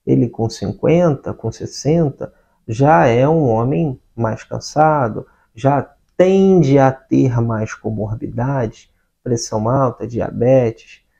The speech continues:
estresses, aborrecimentos, síndrome metabólica, fumo, álcool, mistura isso tudo e se traduz em um homem mais ou menos de sessenta anos, mediano.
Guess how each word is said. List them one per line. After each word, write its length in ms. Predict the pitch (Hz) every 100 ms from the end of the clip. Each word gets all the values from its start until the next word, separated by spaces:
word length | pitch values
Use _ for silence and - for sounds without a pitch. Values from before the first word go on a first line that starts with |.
| _ -
estresses, 1120 | - - - 131 143 135 120 - 104 85 _ _ _ -
aborrecimentos, 1300 | 117 117 120 110 - 110 123 151 147 123 - - _
síndrome 640 | - - 156 147 131 117 117
metabólica, 1120 | 110 110 - 104 127 147 139 117 - 87 - _ _ _ _ -
fumo, 600 | _ - 165 170 127 110 120
álcool, 600 | 156 147 131 - 110 123
mistura 760 | 165 170 - _ 175 202 170
isso 320 | 147 147 -
tudo 420 | 135 143 165 185 220
e 60 |
se 220 | 233 277
traduz 560 | 320 311 202 135 160 151
em 60 | 190
um 160 | 143
homem 280 | 123 135 135
mais 480 | 120 127 151 180 160
ou 80 | 147
menos 380 | 120 120 127
de 100 | 120
sessenta 640 | 120 - 143 - 127 135 165
anos, 540 | 135 131 147 160 - _ _ _ -
mediano. 640 | 160 175 185 151 131